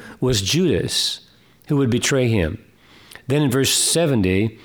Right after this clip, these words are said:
of that chapter, Jesus says this, "Did I not choose the twelve, and yet one of you is a devil?" He spoke of Judas Iscariot,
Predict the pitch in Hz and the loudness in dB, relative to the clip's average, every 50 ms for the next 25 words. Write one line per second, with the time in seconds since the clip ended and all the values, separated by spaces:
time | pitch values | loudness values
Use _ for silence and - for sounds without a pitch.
0 | - - - 127 104 120 117 117 - - 123 110 104 - 127 104 92 101 143 151 | -20 -6 -4 -2 0 0 0 0 -2 0 0 0 0 0 -2 -2 0 0 0 0
1 | 131 151 143 - - - - - - - - 127 113 98 - 123 104 90 - 110 | 0 0 0 -2 -2 -4 -6 -8 -4 -2 0 0 0 0 0 0 -2 -2 -2 -4
2 | - - - - - _ - - - - - - - - - - - - 131 120 | -8 -10 -12 -12 -16 _ -20 -20 -20 -20 -20 -20 -20 -20 -20 -20 -8 -4 -2 0
3 | 120 143 180 180 165 156 - 123 - - 160 147 147 131 107 104 101 - - - | 0 2 2 2 2 0 0 0 -2 0 0 0 0 0 0 0 0 -2 -2 -2
4 | 120 117 123 131 120 113 104 98 98 101 104 98 107 120 120 98 87 95 101 110 | 0 0 2 2 2 2 2 2 2 0 0 0 0 0 0 0 0 0 0 0
5 | 127 113 95 82 92 90 80 82 80 90 87 87 85 95 117 143 143 135 - - | 0 0 0 0 0 0 -2 -2 -2 -2 -2 0 0 0 0 0 -2 -4 -8 -14
6 | - - - - - - - - - - - _ - - 120 107 - - - 127 | -20 -20 -20 -20 -20 -20 -20 -20 -20 -20 -20 _ -8 -4 -2 -2 -2 -2 -2 -2
7 | 113 - - 104 90 82 85 117 139 147 160 160 139 - 175 135 - - - - | -2 0 0 -2 -2 0 0 0 0 0 0 0 0 0 -2 -2 -2 -2 -4 -2
8 | - 127 117 107 95 85 82 80 76 78 - | -2 -2 0 0 0 0 0 -2 -4 -8 -12